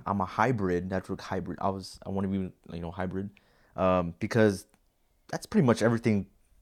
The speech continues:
up until this point. Like, I'm multi-dimensional. I'm not just one thing. I know for a long time when I was,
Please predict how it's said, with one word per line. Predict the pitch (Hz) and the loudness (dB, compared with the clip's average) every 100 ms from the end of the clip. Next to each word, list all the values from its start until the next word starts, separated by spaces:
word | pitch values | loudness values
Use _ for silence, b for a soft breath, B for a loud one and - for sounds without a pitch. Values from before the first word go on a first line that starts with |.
| _ _ _ _ _ _ | _ _ _ _ _ _
up | 117 | 2
until | 110 - 110 | 2 -2 -4
this | |
point. | - 131 135 | -2 -2 0
Like, | 95 | 4
I'm | 113 | 4
multi-dimensional. | 120 135 117 101 95 101 - 90 | 6 4 4 2 4 2 0 -2
I'm | 92 | 2
not | 107 120 - | 2 2 0
just | 110 - | -2 -2
one | 90 98 90 | -2 -2 -4
thing. | - - 78 - - _ b b b b b b 95 | -8 -10 -10 -10 -18 _ b b b b b b 0
I | 107 | 2
know | 113 | 2
for | - | 4
a | 101 | 4
long | 104 110 | 4 4
time | 107 101 | 0 0
when | 98 | 2
I | 92 | 0
was, | 90 90 - | -2 -6 -16